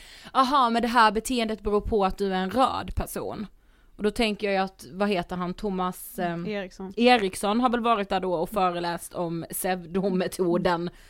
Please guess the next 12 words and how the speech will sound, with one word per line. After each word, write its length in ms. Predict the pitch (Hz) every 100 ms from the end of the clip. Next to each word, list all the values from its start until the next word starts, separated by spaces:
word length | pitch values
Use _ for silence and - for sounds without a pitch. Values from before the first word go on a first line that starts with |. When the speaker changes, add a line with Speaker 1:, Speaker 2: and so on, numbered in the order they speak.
| - -
Speaker 1:
att, 440 | 190 175 - -
ehm, 460 | 180 175 175 185 - 65 123 175
man 260 | 190 208 208
är 140 | 190
en 100 | 185
spec-, 440 | - 185 - - 139
en 220 | 196 196
färg 540 | 294 208 175 202 240 -
och 140 | 202
hela 200 | 196 175
det 60 | 175
här. 240 | 151